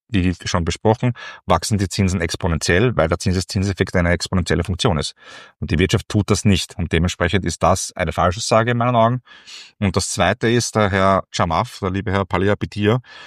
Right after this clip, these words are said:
ist da vielleicht etwas abgehoben und nicht so nah am normalen Bürger dran, wie man, wie man vielleicht glauben mag.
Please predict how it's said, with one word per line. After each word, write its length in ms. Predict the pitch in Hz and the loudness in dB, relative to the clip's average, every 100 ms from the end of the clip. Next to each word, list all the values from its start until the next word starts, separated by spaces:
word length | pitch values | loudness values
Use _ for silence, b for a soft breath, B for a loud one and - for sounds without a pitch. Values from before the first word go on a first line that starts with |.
| B - | B -6
ist 180 | 101 | -2
da 80 | 110 | -2
vielleicht 280 | 101 98 98 | 0 0 0
etwas 180 | 90 92 | -4 -2
abgehoben 560 | 80 - 110 113 113 | -2 -2 0 0 0
und 80 | 107 | 0
nicht 220 | 101 - | -2 -2
so 80 | 104 | 0
nah 280 | 90 95 95 | 2 4 4
am 320 | 95 92 98 | 2 0 -2
normalen 380 | 95 85 87 95 | 0 2 2 2
Bürger 300 | - 98 95 | 0 2 2
dran, 320 | 90 85 95 | 2 2 2
wie 100 | 95 | 0
man, 440 | 92 92 92 87 87 | 0 0 -2 -6 -8
wie 120 | 98 | -6
man 180 | 95 87 | -4 -4
vielleicht 260 | - 87 - | -4 -6 -4
glauben 360 | 85 85 113 | -2 0 2
mag. 200 | 113 120 | 2 2